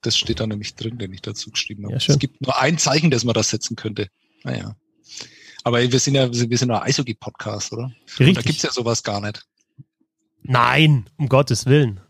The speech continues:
Speaker 2: Nee, nee, nee, nee. Ganz sicher nicht. Gut, gut.
Speaker 1: Äh,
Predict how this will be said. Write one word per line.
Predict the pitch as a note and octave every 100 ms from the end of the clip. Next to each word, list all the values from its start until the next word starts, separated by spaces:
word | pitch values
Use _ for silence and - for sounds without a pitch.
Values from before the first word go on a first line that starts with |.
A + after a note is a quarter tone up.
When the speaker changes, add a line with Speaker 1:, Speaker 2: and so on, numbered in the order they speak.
| _
Speaker 2:
Nee, | A2+
nee, | G#2
nee, | G2 F#2+
nee. | G2 _ _ _ _ _
Ganz | B2 -
sicher | B2 -
nicht. | A2+ - _ _ _ _ _ _ _ _ _ _ _ _ _ _ _ _
Gut, | D3 - _ -
gut. | -
Speaker 1:
Äh, | D#3